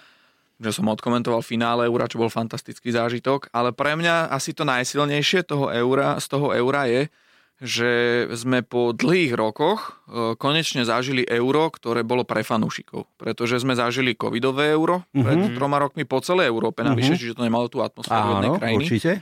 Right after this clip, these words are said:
Speaker 1: Zažili sme majstrovstvá sveta v Katare, ktoré boli podľa mňa po fanúšikovskej stránke fiasko. Videli sme proste ten, tých komparzistov v rôznych dresoch na videách, len aby tam niečo bolo. Toto bolo fakt číra fanúšikovská radosť. Fanúšikovia z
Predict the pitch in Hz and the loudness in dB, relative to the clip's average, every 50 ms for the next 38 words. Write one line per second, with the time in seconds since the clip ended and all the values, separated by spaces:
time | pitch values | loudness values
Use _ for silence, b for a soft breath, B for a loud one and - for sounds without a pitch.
0 | B B B - 117 120 127 147 160 175 180 190 196 175 143 131 135 131 - - | B B B -2 0 0 2 2 2 2 2 2 2 2 2 2 2 0 0 -4
1 | 156 143 160 151 143 - 147 139 165 135 - - 123 113 110 - 127 135 131 - | -4 0 0 0 0 0 -2 0 0 -2 -2 -2 -2 -2 0 0 0 0 0 -2
2 | - 127 120 120 120 117 117 120 123 120 123 123 113 - _ _ - 110 110 - | -2 -2 0 2 0 0 0 0 0 2 2 0 0 -2 _ _ -6 -4 -2 0
3 | 131 127 117 117 120 120 - 120 - 120 117 117 113 - - - 120 - - 131 | 0 0 2 0 -2 -2 -4 -4 -2 0 0 2 0 -2 0 0 -2 0 0 -2
4 | 120 - - 120 123 - 151 127 - 113 110 113 113 - - 127 131 127 113 120 | -2 0 0 -2 0 0 -2 -2 0 2 2 2 2 0 0 0 0 0 2 2
5 | 117 117 117 120 120 113 - - 107 - - - 117 - - 120 113 117 117 110 | 2 2 2 2 0 0 0 -2 -4 -2 -2 -4 -6 -4 -4 0 0 0 0 0
6 | _ _ _ _ - 123 - - 123 117 107 127 120 117 120 120 - - 131 123 | _ _ _ _ -12 -12 -4 -2 -2 -2 0 0 -2 -2 -2 -4 -4 0 0 2
7 | 113 120 113 113 117 131 123 113 107 110 110 113 - 139 131 - 117 113 110 110 | 2 2 2 2 0 -2 -4 -4 -2 -2 -2 0 0 -2 -2 -4 -4 -6 -4 -4
8 | 117 117 123 123 113 113 113 113 117 113 113 107 123 117 113 117 117 - - 120 | -2 0 0 0 0 -2 -2 -2 0 -2 -2 0 0 0 0 0 -2 -2 -2 0
9 | 113 113 120 139 - b b b b b b b b b b - 151 139 170 151 | 2 2 2 0 0 b b b b b b b b b b -2 -2 0 0 -2
10 | 147 143 123 - - 139 135 135 - _ _ _ _ - - 127 135 139 147 139 | -2 -2 -2 -2 0 0 0 0 -2 _ _ _ _ -12 -6 -4 -2 0 0 2
11 | 135 135 131 123 123 120 _ - 120 120 127 127 - 131 - 127 120 117 - - | 2 2 0 0 -2 -6 _ -2 0 0 0 0 -2 -4 0 0 0 0 0 -2
12 | 117 107 117 113 113 110 113 107 110 - - - - 113 107 110 - - - - | -2 0 0 0 0 0 0 -2 -2 -4 -6 -2 -2 0 0 0 -2 -6 -10 -16
13 | _ _ - 135 127 135 139 - 143 - - 127 120 113 - - | _ _ -4 -2 0 0 0 -2 -4 -2 0 0 0 0 -2 -6